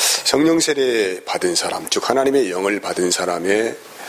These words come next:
두 가지 표징에 대해서, 예, 약 이 주간에 걸쳐서 말씀을 드렸습니다. 첫 번째는 율법을 통하여서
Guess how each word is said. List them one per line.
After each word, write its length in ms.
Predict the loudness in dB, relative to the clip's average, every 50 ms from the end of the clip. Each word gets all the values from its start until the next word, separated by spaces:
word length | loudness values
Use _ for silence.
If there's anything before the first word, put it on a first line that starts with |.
| -12 -12 -8 -6 -4 -2 -2 -2 -2 -2
두 200 | 0 0 2 4
가지 400 | 4 4 4 2 0 -4 -6 -4
표징에 440 | -4 -2 -2 0 2 4 4 4 2
대해서, 640 | 2 0 0 0 0 -2 0 0 0 0 -2 -4 -8 -14 -18 -18 -18 -16 -8 -4 -2
예, 220 | -2 -2 -2 0 0
약 240 | 0 0 0 -2 -2
이 120 | 0 0
주간에 260 | 2 2 2 2 2
걸쳐서 280 | 0 -2 -2 -2 0 0
말씀을 600 | 0 0 0 0 0 0 0 0 0 -2 -2 -2
드렸습니다. 840 | -2 -4 -4 -2 0 2 2 2 2 0 0 0 0 0 0 0 0
첫 240 | 0 -2 -2 0 0
번째는 560 | 0 0 2 0 0 2 2 0 -2 -4 -10 -16 -20 -20 -20 -20 -18 -14 -10 -8 -6 -6 -6 -6 -8 -8 -8 -10 -10 -12 -14 -16 -16 -12 -6 -2 0
율법을 540 | 2 2 0 2 2 4 4 4 4 2
통하여서 1000 | 0 0 0 2 2 2 2 2 0 0 0 -2 -2 -2 -2 -2 -2 -2 -4 -6